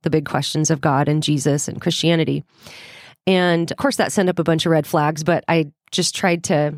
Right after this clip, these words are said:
keep an open mind. And over the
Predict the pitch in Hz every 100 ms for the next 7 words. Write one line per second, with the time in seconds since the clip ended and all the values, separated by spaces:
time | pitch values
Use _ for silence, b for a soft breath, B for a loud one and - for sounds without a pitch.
0 | 156 196 175 165 160 156 151 156 175 -
1 | - 165 156 156 160 - - - 180 190
2 | 160 _ - 170